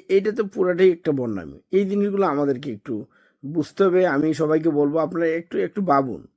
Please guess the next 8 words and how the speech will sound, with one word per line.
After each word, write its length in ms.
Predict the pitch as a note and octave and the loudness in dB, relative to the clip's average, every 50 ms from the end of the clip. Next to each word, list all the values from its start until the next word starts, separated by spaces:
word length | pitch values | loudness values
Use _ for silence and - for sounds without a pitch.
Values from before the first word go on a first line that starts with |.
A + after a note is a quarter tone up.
| _ _ _ - | _ _ _ -12
যে 140 | C3+ C3+ C#3+ | -6 -4 -2
এই 200 | C#3 D#3 E3 E3 | 2 4 4 4
শহীদুল 380 | E3 - E3+ D#3 D3+ E3 E3+ E3+ | 4 2 0 2 2 0 0 0
ইসলাম, 420 | - - G3+ F#3 F#3 G3 A3 C4 - - | -4 -4 -4 -2 -2 -4 -6 -10 -14 -8
এই 320 | - D#3 D3 C#3+ D3 D3+ | -4 0 0 2 2 2
ইউনূস, 260 | D#3 D#3+ E3 F3+ D#3+ - - _ _ _ _ _ _ _ - | 2 2 2 0 -2 -4 -12 _ _ _ _ _ _ _ -4
তারা 200 | F#3 F3+ F3+ F3 - _ _ _ _ _ - | -2 -2 -2 -2 -6 _ _ _ _ _ 0
কখনোই 640 | A3+ G3+ - G#3+ A3+ A3+ A#3+ A3+ G#3+ G#3 A3+ | 0 0 2 2 2 2 2 2 2 0 -2